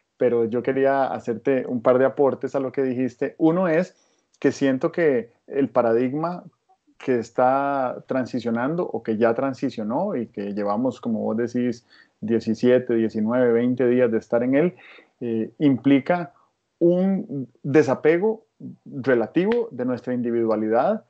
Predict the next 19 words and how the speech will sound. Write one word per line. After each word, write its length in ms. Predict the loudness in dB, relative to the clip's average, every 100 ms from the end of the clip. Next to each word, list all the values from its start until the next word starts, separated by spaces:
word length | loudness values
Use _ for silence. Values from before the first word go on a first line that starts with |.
| _ _ -2
y 140 | 0
un 160 | 2 0
apego 380 | 0 2 2
mayor 480 | 0 -2 0 0 -2 _ _ -4
a 80 |
la 140 | 0 0
colectividad. 720 | 0 -2 -4 -2 0 0 -2 _ _ _ _ _ -20 -16
Yo 180 | -4 0
desde 160 | 4
hace 160 | 4 4
muchísimos 800 | 2 2 -2 -2 -2 -2 -4 -4
años 480 | -6 -4 -6 -8 -14
siempre, 720 | -20 -4 0 2 0 -2 -4 -6 _ _ -6
eh, 240 | 0 2
hago 200 | 4 4
un 100 | 2
ejercicio 640 | 2 0 0 -2 0 2 2
de, 380 | 4 4 0 0 _ _
de, 720 | -14 -4 0 2 2 -2 -6